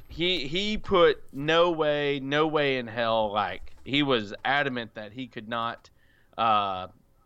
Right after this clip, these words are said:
take on that role for Guardians. And then I read something about Taika. Uh, you and I had even talked, uh, back and forth in text message about, you know, would we wanted that to be Guardians three, or would there be something else?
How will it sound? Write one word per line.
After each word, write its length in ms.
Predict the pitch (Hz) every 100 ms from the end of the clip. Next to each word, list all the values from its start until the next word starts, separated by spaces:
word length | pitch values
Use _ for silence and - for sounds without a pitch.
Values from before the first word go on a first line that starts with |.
| _
take 240 | 139 135
on 240 | 131 120 117
that 220 | 113 -
role 380 | 123 135 120 110
for 160 | - 113
Guardians. 680 | 123 143 143 101 98 104
And 200 | 117 127
then 220 | 139 165 165
I 160 | 107
read 280 | 117 139 147
something 300 | 170 156 170
about 260 | 156 147 -
Taika. 580 | 135 131 131 131 131 - - - -
Uh, 140 | - 127
you 260 | - 190
and 160 | 220 170
I 200 | 156 170
had 200 | 170 143
even 480 | 147 135 131 120 120 -
talked, 460 | 143 143 147 - -
uh, 180 | 127 123
back 300 | 113 143 143
and 120 | 135
forth 380 | 139 139 139 -
in 240 | 110 113
text 380 | 107 156 180 -
message 480 | 120 110 117 113 110
about, 360 | 117 120 117
you 140 | 131 127
know, 240 | 110 104 - _ - - - _ -
would 260 | 131 156 135
we 80 | 143
wanted 560 | 135 147 143 127 117 -
that 280 | 139 139 -
to 120 | 143
be 300 | 131 139 135
Guardians 600 | 123 135 131 127 127 127 -
three, 380 | 131 131 131 123
or 140 | 120
would 180 | 120 127
there 80 | 135
be 160 | 139
something 320 | 127 139 147
else? 220 | 143 143